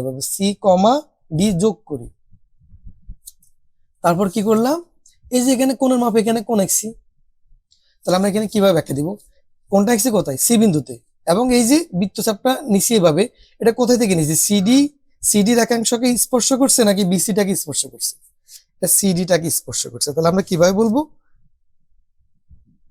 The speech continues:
সিডি রেখাংশের সি বিন্দুতে, সিডি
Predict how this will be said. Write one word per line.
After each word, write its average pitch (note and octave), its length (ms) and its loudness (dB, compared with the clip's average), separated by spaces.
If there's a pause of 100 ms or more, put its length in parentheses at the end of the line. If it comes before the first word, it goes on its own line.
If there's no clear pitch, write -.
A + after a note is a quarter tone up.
(1120)
সিডি G#3 480 2 (160)
রেখাংশের A3+ 520 0 (120)
সি G3 120 -2 (100)
বিন্দুতে, C#3+ 420 -2 (460)
সিডি F#3+ 460 -6